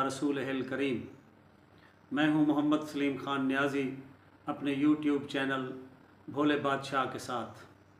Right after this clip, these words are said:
इमरान खान पर जो सबसे बड़ा इल्ज़ाम आयद किया जाता है उसके सियासी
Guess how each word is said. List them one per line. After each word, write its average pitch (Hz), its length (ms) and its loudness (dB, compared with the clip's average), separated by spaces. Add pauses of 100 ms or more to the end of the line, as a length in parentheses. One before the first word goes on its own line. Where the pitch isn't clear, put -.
(2000)
इमरान 160 420 6
खान 175 280 6
पर 160 240 4 (340)
जो 143 120 -2
सबसे 165 340 0
बड़ा 160 260 4
इल्ज़ाम 151 460 4
आयद 143 280 2
किया 139 160 0
जाता 127 360 0
है 120 160 -4 (1300)
उसके 143 300 -4
सियासी 139 460 -2